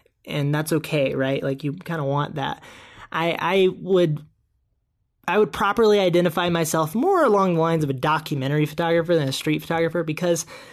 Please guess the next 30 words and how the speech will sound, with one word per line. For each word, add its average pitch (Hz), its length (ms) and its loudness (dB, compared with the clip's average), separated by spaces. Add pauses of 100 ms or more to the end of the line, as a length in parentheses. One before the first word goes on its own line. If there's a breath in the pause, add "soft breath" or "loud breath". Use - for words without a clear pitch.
(260 loud breath)
I 196 220 0
have 214 160 2
started 185 380 2
really 175 240 4
enjoying 147 540 0 (240)
going 170 340 2
out 165 140 0
of 175 80 0
the 175 280 2
urban 160 280 2
environment, 139 580 -2
especially 170 360 0
living 147 240 0
in 139 100 0
Utah. 143 440 -2 (520 loud breath)
This 151 160 0
was 147 160 0
a, 143 240 0
this - 100 -6
was 143 260 -6
a 143 40 -2
huge 143 260 2
evolution 139 460 0
for 143 100 -2
me. 143 260 -2 (1040 soft breath)
Realizing 175 480 4
that 160 80 0
there 220 120 4
are 262 60 0
people, 285 440 2